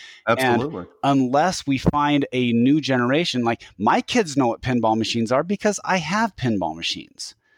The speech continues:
Speaker 1: But, uh, I, I guarantee anybody who is into the hobby, or at least has a significant foothold in the hobby,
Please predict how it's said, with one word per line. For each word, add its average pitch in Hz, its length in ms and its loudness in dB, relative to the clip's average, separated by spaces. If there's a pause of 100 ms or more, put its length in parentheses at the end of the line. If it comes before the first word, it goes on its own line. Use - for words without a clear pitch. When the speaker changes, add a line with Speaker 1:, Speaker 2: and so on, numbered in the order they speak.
(160)
Speaker 1:
But, 156 300 0 (300)
uh, 139 160 2 (280)
I, 139 160 2 (140)
I 143 80 2
guarantee 185 800 0 (340)
anybody 190 440 2
who 131 400 2 (280)
is 127 320 0
into 165 420 2
the 139 100 2
hobby, 120 400 0
or 101 40 -6
at 107 60 -8
least 120 240 -4
has 123 240 0
a 113 100 -2
significant 139 540 -2
foothold 123 420 -2
in 110 40 -6
the 107 80 -2
hobby, 107 360 -2